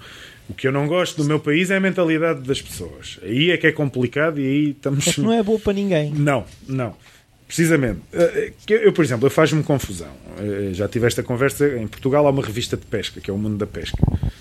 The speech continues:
Speaker 1: que tem um diretor, que é o, o meu caríssimo amigo Carlos Abreu, eh, revista com a qual eu colaboro. Eu já lhe disse várias vezes, "Epá, como é que tu tens um gajo que até é teu colaborador,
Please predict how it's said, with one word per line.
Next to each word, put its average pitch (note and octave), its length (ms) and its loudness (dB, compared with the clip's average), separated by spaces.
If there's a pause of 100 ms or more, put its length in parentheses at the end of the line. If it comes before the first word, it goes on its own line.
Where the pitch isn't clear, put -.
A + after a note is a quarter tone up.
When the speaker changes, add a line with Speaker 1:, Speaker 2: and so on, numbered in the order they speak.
(360)
Speaker 1:
que - 80 -18
tem F#2+ 100 -6
um G2 60 -2
diretor, A2 420 4
que - 80 -4
é - 20 6
o, A2 40 6
o G#2 340 0 (540)
meu G#2+ 300 0
caríssimo A2+ 440 4
amigo A2+ 200 0
Carlos A2+ 320 2
Abreu, D3 420 4 (460)
eh, G#2+ 420 -4 (420)
revista A#2 380 0
com D#3+ 120 2
a D3+ 40 2
qual F3 220 4
eu E3 80 6
colaboro. G#2 380 -4 (180)
Eu G3 100 -2
já D4+ 100 -4
lhe C#4+ 80 0
disse C#4+ 220 -2
várias A#3 240 0
vezes, F#3 180 -4
"Epá, - 240 -8 (280)
como A#3 180 4
é D4 60 4
que - 100 -18
tu F#3 340 2 (1000)
tens C4+ 180 4
um A#3+ 140 6
gajo A#2+ 400 0
que - 60 -2
até A#3 180 4
é B3 60 6
teu C#4 200 4
colaborador, F3 680 2